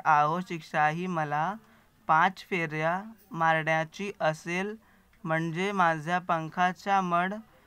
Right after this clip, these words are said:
मी दर रविवारी एक सहल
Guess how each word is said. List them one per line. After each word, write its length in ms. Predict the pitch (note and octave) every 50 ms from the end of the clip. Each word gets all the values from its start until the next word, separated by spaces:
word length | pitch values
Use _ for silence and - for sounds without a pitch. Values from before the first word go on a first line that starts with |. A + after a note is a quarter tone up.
| _ _ _ _
मी 300 | - D#3+ E3 F3+ G3 G3+
दर 260 | G3 E3+ F3+ F3+ G3
रविवारी 760 | F#3 F3 F3+ E3+ D#3 E3 E3+ D#3+ E3 D#3 D#3 D3 E3 F#3 F#3+ - _
एक 400 | E3+ E3 E3 E3+ F3+ F#3 _ - G#3 G#3 A3 A3 _ _ - _ _ _ _ _ _ _ _ - - -
सहल 480 | F3+ E3+ E3 E3 F3+ F#3 F#3+ G#3 A3+